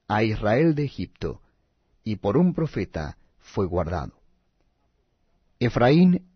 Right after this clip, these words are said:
ha provocado a Dios con amarguras. Por tanto, hará recaer sobre él la sangre que ha derramado, y su Señor le pagará su oprobio.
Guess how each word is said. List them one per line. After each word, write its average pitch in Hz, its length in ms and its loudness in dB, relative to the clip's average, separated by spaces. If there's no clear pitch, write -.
ha 139 120 4
provocado 151 640 2
a 143 100 0
Dios 139 360 -2
con 120 160 0
amarguras. 110 840 -2
Por 98 240 0
tanto, 123 600 0
hará 120 220 0
recaer 147 560 2
sobre 127 340 0
él 143 140 2
la 120 140 0
sangre 98 760 -4
que 120 220 -2
ha 135 80 2
derramado, 110 880 -2
y 123 160 -4
su 220 180 0
Señor 147 680 -4
le 92 180 -6
pagará 90 400 -4
su 92 160 -6
oprobio. 73 480 -8